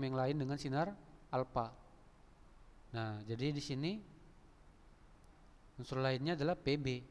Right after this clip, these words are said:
ya kan? Nah, sebenarnya ini ya, ini, eh, apa namanya, peluruhan alfa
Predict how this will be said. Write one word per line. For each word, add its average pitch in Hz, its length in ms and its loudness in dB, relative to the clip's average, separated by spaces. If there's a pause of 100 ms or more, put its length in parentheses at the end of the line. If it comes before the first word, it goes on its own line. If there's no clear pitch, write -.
(160)
ya 131 80 2
kan? 131 240 -2 (880)
Nah, 110 240 -6
sebenarnya 131 640 0 (960)
ini 170 460 0 (500)
ya, 131 240 0 (960)
ini, 160 480 -2 (140)
eh, 127 560 0
apa 143 180 -4
namanya, 143 400 0 (4000)
peluruhan 131 460 4
alfa 143 500 4